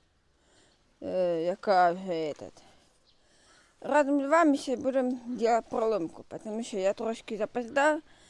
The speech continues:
Значить, е, перший побіг, який мощний йде, да?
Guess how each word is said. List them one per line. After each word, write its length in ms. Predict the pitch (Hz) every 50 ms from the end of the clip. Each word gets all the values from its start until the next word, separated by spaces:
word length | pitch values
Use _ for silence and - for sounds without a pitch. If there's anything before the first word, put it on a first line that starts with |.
| _ - - - - _ _ _ -
Значить, 440 | 240 214 233 - - 226 - - - - - - - - -
е, 380 | 226 214 226 226 214 220 220 226 214 - - _ _ _ _ _ _ _ _ _ _ _ _ _ _ _ _ _ _ _ _ _ _ _ - - -
перший 360 | 233 262 294 311 - - 269
побіг, 440 | - 277 254 190 165 294 311 294 277
який 280 | 240 226 - - 262
мощний 540 | 247 233 262 254 240 - - - 208 170 160
йде, 180 | 156 151 175 170
да? 200 | 190 233 269